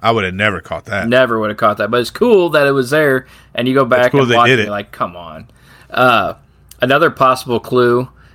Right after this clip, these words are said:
Speaker 2: in the original version of the episode is that this one is one of the few instances where a previously on Lost segment was not included. So the original version that aired for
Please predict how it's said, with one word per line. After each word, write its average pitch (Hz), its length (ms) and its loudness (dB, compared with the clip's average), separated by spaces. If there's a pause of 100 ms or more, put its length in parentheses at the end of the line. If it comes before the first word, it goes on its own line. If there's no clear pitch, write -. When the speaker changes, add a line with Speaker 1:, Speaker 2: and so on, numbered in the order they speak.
Speaker 2:
in 113 140 -2
the 120 140 2
original 139 400 0
version 113 340 0
of 110 40 0
the 110 100 2
episode 113 320 0
is 107 140 -2
that 110 200 0 (300)
this 135 260 -2
one 139 240 0
is 120 160 -2
one 131 160 2
of 110 60 -2
the - 40 -18
few 175 240 0
instances 123 680 -2 (380)
where 110 180 2
a 101 80 0
previously 143 680 0
on 110 300 2
Lost 123 380 2
segment 104 320 -2
was 98 160 -8
not 104 160 -4
included. 98 420 -4 (1200)
So 113 500 -4
the 117 220 -6
original 139 400 -2
version 123 380 -2
that 110 220 -2
aired 117 300 0
for 101 400 -6